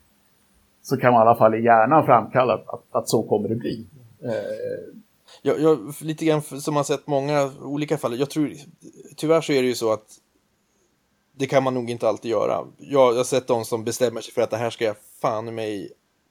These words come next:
Speaker 2: klara av. Och sen så går det ganska snabbt tyvärr ändå. Men hade det varit så att man inte hade bestämt sig för det där, så hade det gått betyd-, ännu betydligt sämre, så att säga. Så,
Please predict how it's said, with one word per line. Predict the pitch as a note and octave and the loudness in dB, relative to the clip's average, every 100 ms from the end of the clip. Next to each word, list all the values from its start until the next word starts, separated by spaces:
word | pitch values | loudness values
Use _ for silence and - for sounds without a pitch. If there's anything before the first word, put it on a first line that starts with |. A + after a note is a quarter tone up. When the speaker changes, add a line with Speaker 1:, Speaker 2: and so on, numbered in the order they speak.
| _ | _
Speaker 2:
klara | B2+ A2+ B2+ | 0 2 2
av. | A2+ F#2+ _ - _ _ - | 0 -4 _ -20 _ _ -6
Och | B2 | -4
sen | A#2 A2 | -4 -6
så | A#2 | -4
går | A2 A#2 | 2 4
det | A2+ A2+ F#2+ - - | 4 2 -2 -10 -10
ganska | B2 A2 - A2 | -6 -6 -6 -6
snabbt | A#2+ A2+ - | -6 -8 -6
tyvärr | A2 G#2 | -2 0
ändå. | A2 D3 B2 | 0 -2 -2
Men | A#2 A#2+ - - - _ _ | -2 -8 -10 -20 -20 _ _
hade | - B2 B2 | -4 -2 0
det | |
varit | A#2+ A#2 A#2 | 2 2 2
så | - | 0
att | A#2 B2+ | -2 -2
man | B2 | -8
inte | A#2 D3+ | -4 -2
hade | E3 | 0
bestämt | D#3 C#3 A#2 G#2 | -2 0 0 0
sig | G#2 | -4
för | A2+ | 0
det | G#2 | 0
där, | G2+ | -2
så | G#2 | -4
hade | G2+ | -4
det | G#2 | -4
gått | G#2+ G#2 | -4 -6
betyd-, | G2 G#2+ G2+ | -10 -10 -2
ännu | C3+ A2+ C#3+ | -2 0 -4
betydligt | C#3+ A2+ G2+ - | -6 -8 -8 0
sämre, | F3 A#2 E2+ | 0 0 -8
så | A2 | -8
att | G2 | -4
säga. | F#2+ E2 | -4 -4
Så, | A2+ | -4